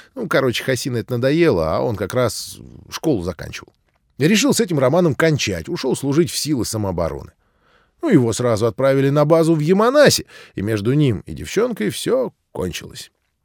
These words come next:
Больше они не встречались. "Получается, надоело.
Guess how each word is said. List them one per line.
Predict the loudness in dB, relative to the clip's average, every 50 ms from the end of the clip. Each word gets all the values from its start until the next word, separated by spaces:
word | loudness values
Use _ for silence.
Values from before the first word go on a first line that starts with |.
| _ _ _
Больше | -4 -2 -2 -2 0 -2 -2
они | -4 -4 -6
не | -8 -8
встречались. | -10 -12 -12 -12 -10 -10 -10 -10 -12 -14 -18 -20 _ _ _ _ _ _ _ _ _ _ _ _ _ _ _ _ _ _ _ _ _ _ _ _ _ _ _ _ _ _
"Получается, | -14 -14 -10 -4 -2 0 2 4 2 2 2 2 2 4 4 6 4 4 2 -2 _ _ _ _ _ -16
надоело. | -12 -8 -2 0 0 0 0 0 0 0 0 0 -2 4 6 6 6 8 6 6 4 4 0